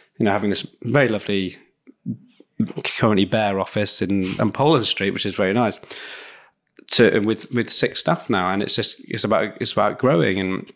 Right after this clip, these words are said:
commercials are so quick, quick, quick, quick, quick, quick, quick. Films is, is, takes time.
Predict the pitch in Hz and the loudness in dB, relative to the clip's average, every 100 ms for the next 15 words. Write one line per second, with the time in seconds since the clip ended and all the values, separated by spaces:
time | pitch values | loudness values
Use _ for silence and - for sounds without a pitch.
0 | _ - 147 147 117 101 - 110 - 147 | _ 4 6 6 4 0 2 0 0 -4
1 | - - - - - - 143 - 147 - | -2 -4 -4 -4 -4 0 -2 0 -2 -2
2 | - - - 127 - _ _ _ _ - | 0 -2 2 -2 -2 _ _ _ _ -2
3 | - 123 113 107 95 - - - - - | 4 6 6 4 2 -2 -6 -10 -18 -20
4 | - _ _ - 160 - 170 - - 202 | -20 _ _ 4 4 4 0 0 2 0
5 | - 180 196 92 90 | 2 2 2 2 0